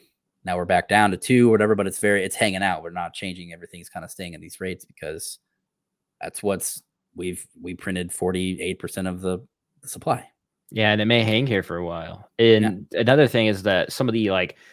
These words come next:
Speaker 2: macroeconomic experts are saying, well,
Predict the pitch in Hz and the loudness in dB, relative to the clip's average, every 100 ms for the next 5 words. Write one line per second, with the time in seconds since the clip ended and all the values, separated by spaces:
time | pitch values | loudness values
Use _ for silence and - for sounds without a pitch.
0 | _ 110 104 104 117 - 104 - 101 98 | _ 0 0 4 4 4 4 2 2 2
1 | 104 101 - 95 - 117 110 113 104 107 | 2 0 0 0 2 2 4 4 2 0
2 | 104 101 104 107 107 | 0 2 6 8 6